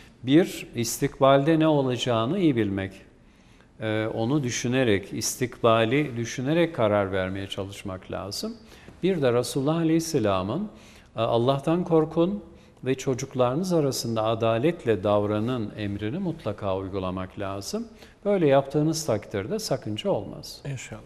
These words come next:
Speaker 2: Teşekkür ederiz muhterem hocam. Bir sonraki soruya geçelim. Murat Barış Çetin sizlere selamlarını iletmişler.
Speaker 1: Evet.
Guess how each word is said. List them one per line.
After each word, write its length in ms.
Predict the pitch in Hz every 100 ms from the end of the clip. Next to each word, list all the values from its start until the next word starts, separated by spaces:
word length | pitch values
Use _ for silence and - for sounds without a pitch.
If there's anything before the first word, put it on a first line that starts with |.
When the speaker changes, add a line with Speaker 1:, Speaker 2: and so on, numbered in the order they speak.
| - -
Speaker 2:
Teşekkür 400 | 135 - 147 -
ederiz 260 | 135 131 131
muhterem 340 | 131 139 127
hocam. 220 | 123 165 233 -
Bir 60 | 208
sonraki 360 | - 143 123
soruya 300 | - 127 127
geçelim. 440 | 120 120 143 135 151 - - - - -
Murat 440 | 156 170 160 - -
Barış 280 | 135 143 -
Çetin 380 | 165 151 131 120
sizlere 380 | - 127 135
selamlarını 540 | 135 147 143 139 147 165
iletmişler. 640 | 139 131 117 - 120 - - - - 151
Speaker 1:
Evet. 100 | 113